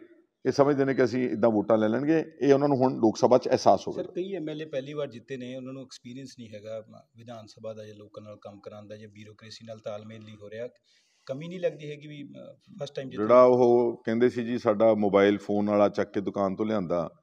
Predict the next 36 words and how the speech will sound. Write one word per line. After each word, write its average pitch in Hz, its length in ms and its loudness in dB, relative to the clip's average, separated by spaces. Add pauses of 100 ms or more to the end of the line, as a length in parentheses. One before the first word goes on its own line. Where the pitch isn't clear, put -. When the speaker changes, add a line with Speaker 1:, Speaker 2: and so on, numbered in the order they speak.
(340)
Speaker 1:
ਉੱਗੋ 117 280 2
ਕੇ, 98 200 0 (200)
ਉਹ 107 60 -2
ਕਹਿੰਦਾ, 127 140 4
"ਮੈਂ 139 120 2
ਮਾਰੂ 123 280 4
ਲਫੇੜੇ 127 360 4
ਤੇਰੇ 120 240 2
ਸਰਪੰਚਾ।" 101 500 -4 (760)
ਮਤਲਬ, - 340 -8
ਇੰਨੀ 143 220 2
ਤਾਂ 196 120 6
ਸੈਂਸ 165 320 2
ਸਭ 120 160 6
ਨੂੰ 190 100 2
ਹੁੰਦੀ 139 220 0
ਹੈ 87 40 -2
ਨਾ। 156 220 -4 (640)
ਉੱਦਾਂ 123 240 8
ਤੁਸੀਂ 180 200 2
ਕਹਿੰਦੇ 190 240 4
ਅਸੀਂ 180 160 6
ਆਮ 135 240 6
ਆਦਮੀ, 127 280 6
ਆਮ 123 240 6
ਆਦਮੀ 147 220 6 (180)
ਦੇ 165 120 4
ਤਾਂ 170 200 2
ਕਿਰਦਾਰ 143 420 6
ਹੋਰ 151 240 8
ਵੀ 202 80 -4
ਜ਼ਿਆਦਾ 180 260 8
ਹਲੀਮੀ 151 340 4
ਹੋਣੀ 151 180 0
ਚਾਹੀਦੀ 151 300 0
ਸੀਗੀ, - 240 -10